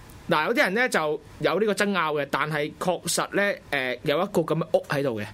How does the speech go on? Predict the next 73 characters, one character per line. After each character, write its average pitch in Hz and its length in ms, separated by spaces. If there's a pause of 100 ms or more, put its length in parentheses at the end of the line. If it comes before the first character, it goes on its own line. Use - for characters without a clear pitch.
(400)
咁 - 80
呢 226 80
個 202 100
都 190 180
作 - 180
為 117 120
係 123 160
其 123 180
中 160 140
一 - 20
個 160 60
部 131 160
分 120 180
啦。 143 180 (400)
咁 254 140
另 311 120
外 240 80
上 208 200
面 214 140
呢 247 60
一 269 160
度 202 140
咧 240 100
就 190 80 (160)
近 190 260
返 240 200
佢 180 200
而 139 40
家 190 100
嘅 202 120
塞 180 120
爾 170 160
柱 170 160
呢 190 120
個 165 140
市 160 220
中 180 180
心 175 180
啦。 147 160 (360)
喺 277 140
上 220 240
面 214 120
咧 262 140
有 208 120
一 240 120
個 214 200
就 196 100
係 175 420
東 254 140
羅 247 120
馬 175 140
帝 175 80
國 185 100
時 185 180
期 139 140
起 175 340
嘅 208 220
一 - 20
個 170 380 (200)
城 147 360
堡 151 180
啦、 226 180 (200)
教 185 300
堂 170 280
啦， 226 160 (440)
咁 226 160
亦 208 40
都 233 160
係 180 120
納 160 200
入 156 100
咗 180 220
佢 175 40